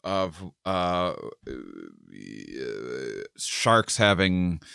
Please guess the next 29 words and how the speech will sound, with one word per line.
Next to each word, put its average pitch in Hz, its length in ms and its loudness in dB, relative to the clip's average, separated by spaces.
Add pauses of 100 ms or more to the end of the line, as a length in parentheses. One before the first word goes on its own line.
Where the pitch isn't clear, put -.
(140)
certain 101 600 2
skin 98 1040 2
that's 95 340 2
rough, 92 600 2
that's 98 300 4
perhaps 95 760 0
antimicrobial 95 1080 2
or 92 140 2
something 92 420 -6
like 90 180 -6
that. 90 160 -6 (380)
You 107 100 0
take 120 320 -2
certain 104 320 -2
aspects 107 680 -2
like 92 260 0
that 85 400 -2 (120)
and, 82 600 -4 (160)
and 87 240 -4
maybe 90 240 -2
not 90 240 -2
use 92 220 -4
the 87 120 -6
whole 92 180 -2
thing. 107 340 -2
In 110 80 -2
that 113 180 2
same 123 240 0
way, 123 360 4